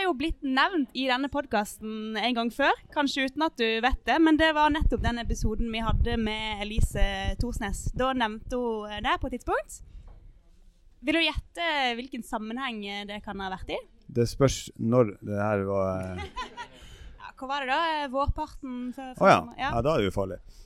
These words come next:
Speaker 2: Nei da.
Speaker 1: <laughs>
Speaker 2: OK, eh, nei, det klarer jeg ikke å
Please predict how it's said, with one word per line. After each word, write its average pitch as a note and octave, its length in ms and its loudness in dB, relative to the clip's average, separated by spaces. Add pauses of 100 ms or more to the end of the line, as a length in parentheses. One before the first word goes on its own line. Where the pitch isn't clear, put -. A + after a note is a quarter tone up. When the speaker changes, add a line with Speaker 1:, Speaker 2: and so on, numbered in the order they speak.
(140)
Speaker 2:
Nei B2 160 6
da. F3+ 800 8 (160)
Speaker 1:
<laughs> - 160 -14 (960)
Speaker 2:
OK, B2+ 180 8
eh, C3+ 840 10
nei, C3 220 8 (180)
det A2+ 200 -2 (240)
klarer A2 200 2
jeg F#2+ 60 -4
ikke F#2+ 140 -4
å F#2 180 -8